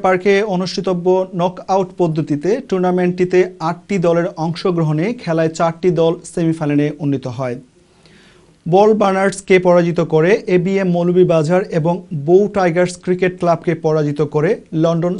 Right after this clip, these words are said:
স্পোর্টিভ ক্লাব ফাইনালে উন্নীত হয়। ফাইনালে লন্ডন স্পোর্টিভ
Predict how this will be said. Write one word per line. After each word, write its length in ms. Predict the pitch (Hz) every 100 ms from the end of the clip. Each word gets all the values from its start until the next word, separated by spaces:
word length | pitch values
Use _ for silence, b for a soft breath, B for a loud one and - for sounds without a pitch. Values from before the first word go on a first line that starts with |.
| -
স্পোর্টিভ 440 | - 190 185 190 185 -
ক্লাব 240 | 175 160 165 - -
ফাইনালে 360 | 170 165 160 151
উন্নীত 240 | 139 127 131 113
হয়। 180 | 123 123 - _ _ b _ -
ফাইনালে 380 | 180 202 208 220 220 170
লন্ডন 300 | 160 170 185 180
স্পোর্টিভ 300 | - 202 214